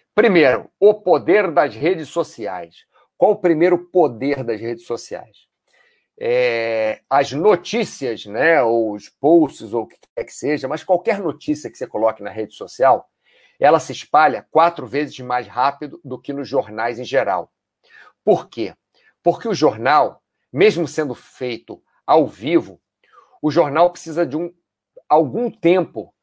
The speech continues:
para a preparação, né? Então, se tem uma notícia que chega lá de não sei aonde, raramente eles vão entrar com essa notícia ao vivo,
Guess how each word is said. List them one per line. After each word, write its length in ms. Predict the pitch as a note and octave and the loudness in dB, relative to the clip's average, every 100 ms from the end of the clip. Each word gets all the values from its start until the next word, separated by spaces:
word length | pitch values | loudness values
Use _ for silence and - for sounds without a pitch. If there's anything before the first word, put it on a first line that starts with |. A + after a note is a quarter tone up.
| _ _ | _ _
para 200 | - C3+ | 0 2
a 40 | C#3+ | 2
preparação, 760 | - C#3 C3 D#3 - C3+ A#2 G#2+ _ _ _ _ | -2 -2 0 0 -2 -8 -8 -12 _ _ _ _
né? 300 | - G#2 B2 C3 _ | -14 -10 -10 -10 _
Então, 260 | B2+ - F#3 | -4 -2 0
se 120 | F3 | 0
tem 140 | E3+ | 0
uma 140 | D#3+ D3 | 2 2
notícia 500 | A#2+ - E3+ E3 B2+ | 0 -2 -4 -2 -6
que 80 | - | -4
chega 300 | - B2 A#2 | -2 2 4
lá 200 | B2+ B2+ | 4 2
de 200 | A2 A2+ | 0 -8
não 100 | A2 | -8
sei 180 | - | -2
aonde, 400 | F#2+ A2 E3 B2+ | -2 2 2 2
raramente 720 | C3+ D#3 E3+ C3+ B2 E3+ D3+ C3 | -2 2 2 2 0 0 -2 -6
eles 120 | G#2+ | -6
vão 180 | A#2+ F3 | -4 -4
entrar 200 | - - | -4 -4
com 80 | |
essa 160 | B2 C3 | -4 -6
notícia 420 | A2+ G#2+ C3+ - | -6 -8 -14 -2
ao 120 | B2+ | -2
vivo, 480 | A2 G#2+ D#3+ D#3+ D#3+ | -2 -4 -2 -2 -6